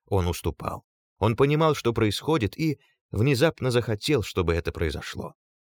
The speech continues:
Слова человека в маске были инструментами математической точности, однако сами по себе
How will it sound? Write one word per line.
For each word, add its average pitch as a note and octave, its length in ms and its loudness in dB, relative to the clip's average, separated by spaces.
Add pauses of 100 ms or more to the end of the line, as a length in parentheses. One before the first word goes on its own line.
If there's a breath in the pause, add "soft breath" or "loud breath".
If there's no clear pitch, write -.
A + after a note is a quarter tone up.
(100)
Слова E2+ 340 2
человека A#2 480 2
в F2+ 60 -2
маске A#2+ 420 0
были A#2+ 300 0
инструментами C3+ 760 0 (200 soft breath)
математической B2+ 840 -2
точности, - 640 -4 (300)
однако F2 380 0
сами F#2 300 2
по E2 100 -2
себе G2+ 380 -2